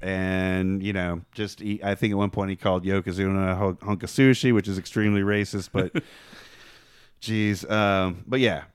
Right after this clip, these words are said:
Speaker 1: Hogan is a, is a, is a really good promo, and that's worth watching. One of the things that I wanna point out here that, that I mentioned to Song was,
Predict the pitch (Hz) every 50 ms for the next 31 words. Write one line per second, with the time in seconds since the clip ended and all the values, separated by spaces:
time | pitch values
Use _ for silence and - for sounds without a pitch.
0 | - - 131 131 123 117 120 117 113 107 107 104 101 101 92 101 98 98 98 98
1 | 95 98 98 98 95 98 101 98 90 95 90 - - 98 92 92 92 92 92 92
2 | 90 92 92 92 92 90 - 92 92 90 90 - 87 92 90 87 - - 98 120
3 | 147 156 156 147 - - 120 110 107 104 104 98 95 98 95 98 95 92 - -
4 | 101 92 92 90 85 82 85 98 95 90 90 90 87 85 - - 90 87 90 85
5 | 80 85 85 85 90 90 90 - - 90 85 80 - - - 92 87 85 80 80
6 | 78 78 78 - - - 147 156 156 123 95 87 85 85 - _ _ _ _ _
7 | _ _ _ - 104 98 98 98 95 90 90 90 90 85 85 - -